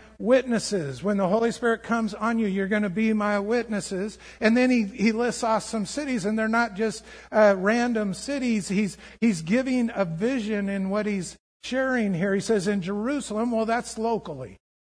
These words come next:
right? That's where they are. "I want you to tell the people that you know. I want you to tell the people that you live with, that you go to work with, that you're part of the community with. Tell, tell, be my witnesses where you are."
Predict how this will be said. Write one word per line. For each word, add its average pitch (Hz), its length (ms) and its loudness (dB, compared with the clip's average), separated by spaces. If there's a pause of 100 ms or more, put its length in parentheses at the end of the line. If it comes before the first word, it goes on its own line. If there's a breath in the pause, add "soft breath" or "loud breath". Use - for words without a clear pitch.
(160)
right? 208 240 2
That's 226 200 0
where 233 160 4
they 220 160 4
are. 190 380 -4 (680)
"I 185 80 2
want 220 220 2
you 254 60 2
to 233 100 4
tell 254 340 2
the 233 100 0
people 226 580 -2 (180 loud breath)
that 240 180 0
you 226 120 2
know. 202 460 -4 (480)
I 190 60 -6
want 233 200 0
you 247 80 0
to - 80 -6
tell 240 200 0
the 240 100 0
people 233 320 -2
that 220 220 0
you 208 40 -2
live 196 300 0
with, 165 280 -6
that 202 180 -2
you 202 40 -6
go 202 160 0
to 196 80 -2
work 190 400 -4
with, 160 300 -6
that - 180 -6
you're 208 200 0 (280 loud breath)
part 220 220 4
of 185 140 -4
the 196 100 -6
community 202 680 -2
with. 156 260 -6 (260)
Tell, 233 440 -2 (160)
tell, 240 400 -2
be 190 320 -2
my 233 140 2
witnesses 208 760 -2 (140)
where 208 220 -2
you 185 300 -4
are." 180 500 -8